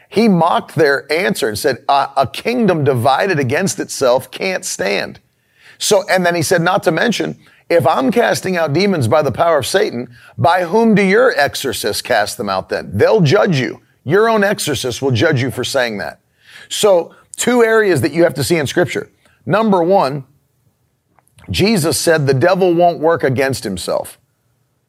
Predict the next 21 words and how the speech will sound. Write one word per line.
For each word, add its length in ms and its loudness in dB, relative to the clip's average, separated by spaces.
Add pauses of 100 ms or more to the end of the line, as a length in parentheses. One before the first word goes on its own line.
(140)
or 140 4
else 160 0
his 160 0
kingdom 340 -2
wouldn't 240 -2
stand. 340 -10 (460)
So 140 2
he's 240 2
not 220 0
going 180 2
to 60 4
make 280 0
people 280 0
sick 260 0
and 100 -2
then 120 -2
heal 340 0
people 380 -4
of 120 -2
their 140 0
sickness. 520 -4